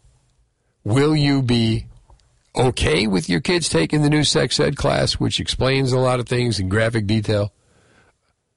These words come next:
apparently, or will you be opting them out?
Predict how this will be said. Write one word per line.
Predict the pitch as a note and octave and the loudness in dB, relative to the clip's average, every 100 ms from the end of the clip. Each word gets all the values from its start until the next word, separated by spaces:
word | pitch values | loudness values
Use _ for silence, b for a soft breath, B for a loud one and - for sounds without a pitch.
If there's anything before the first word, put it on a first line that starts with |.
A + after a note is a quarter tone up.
| _ | _
apparently, | - A2 G#2+ G2+ G#2+ - _ B B B B | -4 -2 -2 -2 -4 -6 _ B B B B
or | C3+ E3+ D3+ C3+ D3+ - | 0 2 2 0 -2 -2
will | B2 | 0
you | A#2 G#2+ | 2 2
be | G2 | 2
opting | F2+ D#2+ - | 0 -2 -4
them | E2+ D#2 | -6 -6
out? | C#2+ - | -8 -14